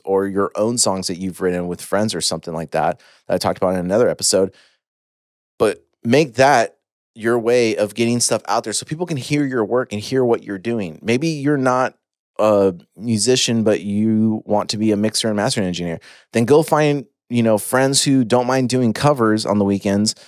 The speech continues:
and then sending you those tracks so that you can post them online. And if you don't have friends like that,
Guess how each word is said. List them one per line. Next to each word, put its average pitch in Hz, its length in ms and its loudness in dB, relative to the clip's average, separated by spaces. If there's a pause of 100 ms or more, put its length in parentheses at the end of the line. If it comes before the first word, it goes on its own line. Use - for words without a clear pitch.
(220)
and 110 120 0
then 110 80 2
sending 127 260 0
you 123 60 0
those 113 200 2
tracks 127 500 0
so 113 180 -2
that 107 240 0
you 117 180 -2
can 117 280 -4 (100)
post 117 240 -4
them 113 120 -2
online. 107 540 0
And 95 100 -2
if 104 120 -2
you 117 80 2
don't 131 160 2
have 117 260 -2
friends 117 160 -2
like 95 140 -2
that, 104 280 0